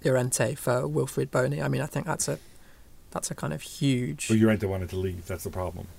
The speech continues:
Speaker 2: That's the reality. Yeah, I'm
Speaker 1: The
Speaker 2: not
Speaker 1: quality of the replacement is not, I mean, I know he scored a lot of goals when he was at Swansea, but this is someone who's scored, I think, eight goals in his last two and a half Premier League seasons.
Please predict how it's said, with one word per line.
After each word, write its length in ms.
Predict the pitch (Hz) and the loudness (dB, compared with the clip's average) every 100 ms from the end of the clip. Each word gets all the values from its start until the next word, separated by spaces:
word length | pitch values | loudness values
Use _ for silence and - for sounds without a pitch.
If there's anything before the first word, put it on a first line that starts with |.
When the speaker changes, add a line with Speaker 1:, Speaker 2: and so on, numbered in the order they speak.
| - | -4
Speaker 2:
That's 340 | 135 113 101 - | 8 12 12 12
the 80 | 107 | 12
reality. 400 | 95 90 90 98 | 12 12 10 8
Yeah, 200 | 104 82 | 8 10
I'm 140 | 127 | 10
Speaker 1:
The 80 | 147 | 12
Speaker 2:
not 80 | 131 | 12
Speaker 1:
quality 400 | 175 156 135 147 | 10 10 8 6
of 80 | 127 | 6
the 80 | 135 | 4
replacement 520 | - 139 131 - 127 | 8 8 8 4 0
is 140 | 123 | 2
not, 240 | 135 123 - - - | 4 2 0 -6 2
I 40 | |
mean, 120 | 139 | 4
I 40 | 131 | 6
know 120 | 131 | 8
he 80 | 131 | 8
scored 240 | - 139 | 8 6
a 40 | 127 | 6
lot 120 | 123 | 4
of 80 | 127 | 6
goals 200 | 120 123 | 6 6
when 60 | |
he 60 | 120 | 2
was 120 | 117 | 2
at 80 | - | 2
Swansea, 380 | - 135 123 165 | 4 4 2 0
but 140 | - | 0
this 160 | 139 127 | 0 2
is 80 | |
someone 240 | - 127 120 | 2 2 0
who's 140 | 120 | 0
scored, 280 | - 131 120 | 2 2 2
I 60 | 131 | 0
think, 260 | 127 - - - - - 151 | -4 -6 -10 -18 -20 -4 0
eight 240 | 127 - | 2 2
goals 360 | - 127 127 139 | 2 4 4 2
in 60 | 135 | 0
his 120 | 127 | 2
last 280 | 123 120 - | 0 0 0
two 140 | 135 | 0
and 80 | 120 | 2
a 40 | 123 | 4
half 300 | 127 123 - - | 2 0 -8 -6
Premier 200 | 127 123 | -2 0
League 200 | 131 135 | 0 -2
seasons. 380 | - 135 143 | 0 0 0